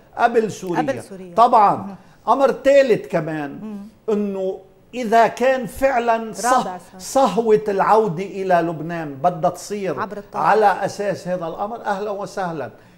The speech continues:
Speaker 1: في كثير من عناصر التجسيد لهذه الإرادة السعودية إيجابًا بالمرحلة المقبلة ممكن أن
Speaker 2: بس برأيك هو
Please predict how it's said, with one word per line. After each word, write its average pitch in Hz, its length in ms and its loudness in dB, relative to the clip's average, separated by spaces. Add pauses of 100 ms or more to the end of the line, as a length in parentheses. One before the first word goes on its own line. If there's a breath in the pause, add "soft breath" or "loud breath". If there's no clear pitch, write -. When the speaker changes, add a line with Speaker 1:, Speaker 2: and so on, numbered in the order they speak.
(100)
Speaker 1:
في 240 260 -6
كثير 208 760 -2 (440 soft breath)
من 180 540 -4 (380)
عناصر 185 680 0
التجسيد 170 920 -6
لهذه 202 640 0
الإرادة 180 600 0
السعودية 147 840 -6
إيجابًا 151 500 -6
بالمرحلة 147 680 -8
المقبلة 185 560 -8 (400 soft breath)
ممكن 202 520 -2
أن 196 200 -6
Speaker 2:
بس 185 100 -8
برأيك 302 320 -6
هو 359 160 -2